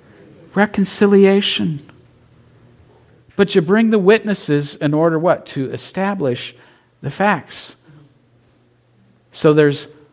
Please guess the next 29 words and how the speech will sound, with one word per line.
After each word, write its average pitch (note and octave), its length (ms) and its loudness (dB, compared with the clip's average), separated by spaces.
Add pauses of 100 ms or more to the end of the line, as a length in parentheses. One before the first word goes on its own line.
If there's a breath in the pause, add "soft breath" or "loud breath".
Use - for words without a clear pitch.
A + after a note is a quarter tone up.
(180)
one F3 320 0
story. - 400 -6
Well, C3+ 180 2
there C3+ 80 -4
still D3+ 220 0
may C#3 200 2
be B2+ 140 0
another A#2+ 280 -2
story G#2 380 -4
out B2+ 220 0
there, G2+ 160 -10
but C3+ 340 -2 (420 loud breath)
<laughs> - 1800 -6
you've C#3 180 -6
got D#3 220 0
the D3+ 80 -4
witnesses D3+ 520 -8
to C3 80 -12
say, B2+ 200 -2
"No, B2+ 260 0
this D3 420 -2
is D#3+ 140 -4
what D#3+ 160 2
was D#3+ 120 -4
said, B2 380 0
this B2+ 240 0
is D3 160 -6
what D3+ 160 2
happened." D3 460 -4